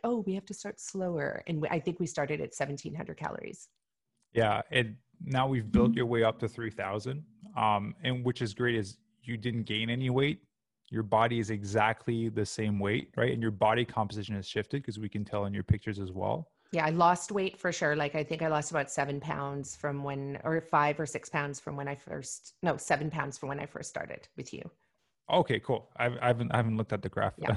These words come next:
Speaker 2: <laughs> lately, but yeah. So I'm, I'm looking at your picture, but your body and composition definitely happened, and
Speaker 1: Yeah.
Speaker 2: we increased your food. Um, so the whole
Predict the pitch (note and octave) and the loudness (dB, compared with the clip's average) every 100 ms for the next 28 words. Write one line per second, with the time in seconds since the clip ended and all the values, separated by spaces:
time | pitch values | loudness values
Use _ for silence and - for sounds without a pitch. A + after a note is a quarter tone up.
0 | F3+ D#3+ F3+ D3+ C#3+ C3 A#2 B2+ C3 A#2+ | 4 2 0 2 0 0 0 2 4 2
1 | - D3 - B2+ C#3+ D3+ D#3+ D#3 D3+ C3 | 2 0 4 2 4 4 2 0 -2 -2
2 | A#2+ C3+ A#2 A2+ A#2 A2+ G#2+ B2 C3+ B2+ | 2 2 2 -4 -2 -2 2 2 2 0
3 | A2+ G#2+ A2 A2+ A2 G#2+ G#2+ G#2 - A2 | 0 0 -4 -4 -4 -4 -6 -4 0 0
4 | G#2+ A2 B2 - - - A#2+ A#2 A#2 A2+ | 2 -2 -4 -14 -20 -6 -2 0 0 -2
5 | - A2+ - A2 G#2 A#2 A2 A2+ - - | -4 -6 -4 -6 -6 -6 -6 -8 -18 -20
6 | - - G#2 G2+ G2+ B2 B3 A3+ - C3 | -18 -2 0 2 0 -6 -12 -6 -2 -2
7 | A#2+ B2 A#2 C3 C3 B2 | -4 -6 0 2 2 0